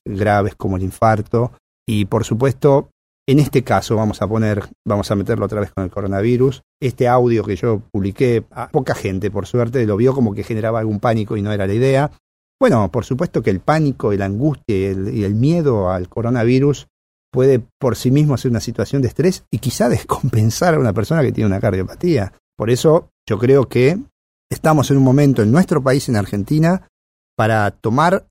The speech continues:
la parte positiva, las buenas noticias. Me parece que tenemos un sistema de salud, tenemos excelentes médicos,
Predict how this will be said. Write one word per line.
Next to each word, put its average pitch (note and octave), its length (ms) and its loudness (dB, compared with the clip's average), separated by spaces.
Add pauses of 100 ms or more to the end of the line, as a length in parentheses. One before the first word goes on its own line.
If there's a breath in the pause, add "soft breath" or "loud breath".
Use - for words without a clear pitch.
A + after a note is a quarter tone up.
la A2+ 140 0
parte D3 380 0
positiva, A2+ 760 0
las G2+ 160 0
buenas D#3 420 4
noticias. A#2 540 0
Me G2 100 -2
parece D3 220 0
que D#3 60 2
tenemos D3 320 -2
un C3 80 -2
sistema C3+ 340 -4
de A2+ 60 0
salud, C#3+ 360 2
tenemos C3+ 320 -2
excelentes B2+ 480 -2
médicos, D#3+ 720 2